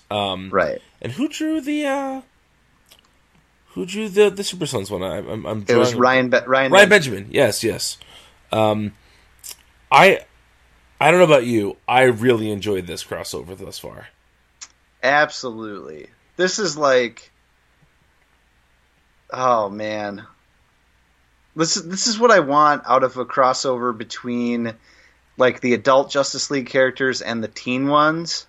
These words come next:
Speaker 2: And especially when you're talking about bringing back the, um,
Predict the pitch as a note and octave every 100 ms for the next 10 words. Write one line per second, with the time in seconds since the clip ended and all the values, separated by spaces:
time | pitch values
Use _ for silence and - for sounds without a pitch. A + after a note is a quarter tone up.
0 | _ _ _ _ _ _ _ A#2+ B2+ B2
1 | - G3 G3 G#3 E3+ E3 D3 B2+ - C3+
2 | C#3 C3 B2 A#2+ B2 B2+ A#2+ A2+ A2+ A2+
3 | - B2 A#2 A2+ A2+ G#2+ _ _ _ _
4 | _ _ _ _ - G#2+ G#2+ G#2+ G#2 G2+